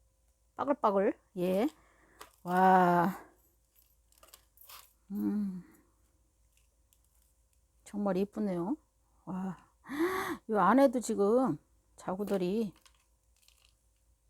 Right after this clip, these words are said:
음, 와, 얘네들은 굉장히 좀 특이하네요. 저 화분이 좀 적을 것 같기도 하네요. 어떡하지?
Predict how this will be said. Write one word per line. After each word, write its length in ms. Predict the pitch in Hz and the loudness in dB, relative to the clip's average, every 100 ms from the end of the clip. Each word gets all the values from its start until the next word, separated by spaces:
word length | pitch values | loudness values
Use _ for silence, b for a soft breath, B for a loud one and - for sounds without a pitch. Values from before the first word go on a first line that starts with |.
| _ - | _ -12
음, 560 | 208 202 190 185 175 - b b b b - _ | -8 -6 -6 -10 -12 -16 b b b b -20 _
와, 420 | 196 185 190 185 175 | -6 0 2 2 2
얘네들은 520 | 208 226 208 190 175 b b b b b b - | 2 2 0 -2 -6 b b b b b b -8
굉장히 320 | 214 208 190 | -4 -4 -4
좀 120 | 180 | -8
특이하네요. 580 | - 294 302 339 294 208 | -8 -6 0 4 4 4
저 220 | 202 196 185 | 0 -4 -2
화분이 340 | 277 330 262 | -2 0 -2
좀 140 | - 160 | -2 -6
적을 320 | - 226 285 | -2 0 0
것 200 | 311 269 | -2 -8
같기도 240 | - 208 208 | -10 -10 -8
하네요. 300 | 185 202 311 _ _ _ _ _ | -8 -8 -10 _ _ _ _ _
어떡하지? 360 | - 180 208 | -10 -8 -8